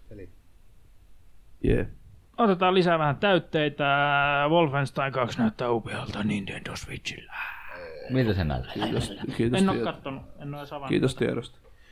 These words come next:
Speaker 3: uutista.
Speaker 4: Switchi. Switchillä nyt tul-, tul-, tul-, tul-, tul-, no on sentään tulevat niitä pelejä siihen Switchille, jos oikeasti rupeaa miettimään.
Speaker 3: Jos se, ö, hinta laskee jossain vaiheessa kahteensataan, niin mä voin harkita sitä, koska
Speaker 4: Käytetty ne saat.
Speaker 3: koska tehokas käsikonsoli kuulostaa hyvältä.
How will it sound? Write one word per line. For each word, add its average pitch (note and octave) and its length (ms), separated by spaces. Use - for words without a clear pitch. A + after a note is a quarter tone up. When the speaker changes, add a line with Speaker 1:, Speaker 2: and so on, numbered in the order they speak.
Speaker 3:
uutista. D3 320
Speaker 4:
Switchi. - 580
Switchillä G3 420
nyt C#3+ 140
tul-, C3 160
tul-, A2 180
tul-, G2+ 180
tul-, F2 180
tul-, D#2 420
no E3 80
on E3 60
sentään E3+ 300
tulevat C#3 420
niitä D#2+ 200
pelejä C#2+ 260
siihen D2 180
Switchille, - 380
jos C#2+ 120
oikeasti - 300
rupeaa - 240
miettimään. - 360
Speaker 3:
Jos G#3 200
se, - 200
ö, G3 60
hinta F#3+ 260
laskee D3+ 300
jossain C#3+ 280
vaiheessa C3+ 200
kahteensataan, - 640
niin D2 80
mä C#3+ 100
voin C#3+ 160
harkita - 380
sitä, - 220
koska - 220
Speaker 4:
Käytetty D#2+ 440
ne D2 100
saat. D2 180
Speaker 3:
koska - 260
tehokas D#3+ 560
käsikonsoli C3+ 680
kuulostaa - 540
hyvältä. C#3 300